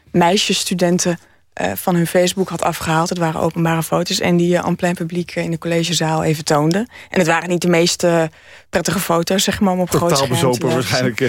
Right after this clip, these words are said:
Speaker 2: eh.
Speaker 1: Nou ja, de, op dat moment denk je, "Jeetje, kan het even wat minder?" En toch, ja, wederom het feit dat je het op een openbare, eh, site zet, doet je soms niet altijd beseffen wat daar de effecten van zijn.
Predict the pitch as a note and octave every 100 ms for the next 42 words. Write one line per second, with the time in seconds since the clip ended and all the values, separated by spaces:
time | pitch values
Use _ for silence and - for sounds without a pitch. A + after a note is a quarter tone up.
0 | B2 A#2 B3+ B3 A#3+ G#3+ G3+ G#3+ A#3+ A#3
1 | G#3+ G3+ G3 F3 D3+ D#3 G3+ G3+ F#3 G3+
2 | G3+ G3+ G#3 F#3 F#3+ G3+ C4+ A#3 D#3+ F3
3 | F#3+ - B3 A#3 E2+ - _ _ B3 A3
4 | F3 F#3+ G3+ F#3 F3 - F#3+ F#3 G3 F#3+
5 | F3 F3+ F3+ - F3+ F#3 F3 E3+ F3 E3+
6 | E3 - - _ - - - - D#3+ -
7 | F#3+ G3 G#3 - - - - F3+ G3+ F#3+
8 | - F#3+ - G3+ F#3+ F#3 F3 F#3+ - G3+
9 | - F#3 F3 F#3 F3+ F3 E3+ - G3 -
10 | - D#3 E3 E3+ E3+